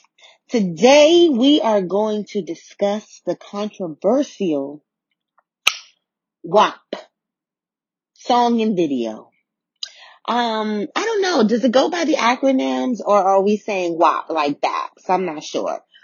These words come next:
Um, but, uh, W A P is what it is. And the acronyms, um, stand for, wait a minute, wait a minute, wait a minute. Uh, tell the children to leave the room. Tell the children to leave the room. Tell, uh,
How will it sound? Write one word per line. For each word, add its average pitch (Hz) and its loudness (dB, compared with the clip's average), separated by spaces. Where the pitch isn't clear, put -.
Um, 156 -2
but, 190 2
uh, 143 0
W 269 0
A 202 0
P 214 -6
is 156 -6
what 151 -4
it 135 -4
is. 101 -8
And 180 0
the - -2
acronyms, 165 -2
um, 131 -8
stand 175 0
for, 151 2
wait 170 8
a 165 4
minute, 151 2
wait 160 4
a - 0
minute, 147 0
wait 151 2
a 147 0
minute. 131 -2
Uh, - -4
tell 160 -2
the 180 2
children 202 0
to - -4
leave 185 2
the 175 2
room. 202 2
Tell 175 -4
the 147 -2
children 247 2
to 294 2
leave 269 2
the 294 2
room. 151 0
Tell, 214 2
uh, 220 2